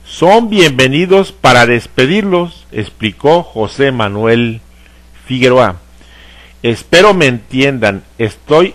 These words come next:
arreglando todo. Mi papá acaba de fallecer a las siete de la noche y estoy todavía asimilándolo. Lo único que les puedo decir es que cuando llegó a tener momentos de lucidez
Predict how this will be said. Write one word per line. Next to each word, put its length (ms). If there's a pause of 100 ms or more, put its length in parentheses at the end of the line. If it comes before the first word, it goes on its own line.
arreglando 680
todo. 480 (380)
Mi 360
papá 640
acaba 560
de 120
fallecer 680 (560)
a 180
las 240
siete 400
de 120
la 120
noche 480
y 140
estoy 500 (120)
todavía 800
asimilándolo. 1040 (600)
Lo 220
único 420
que 120
les 140
puedo 220
decir 440 (100)
es 180
que 120
cuando 280
llegó 520
a 200
tener 280
momentos 540
de 100
lucidez 640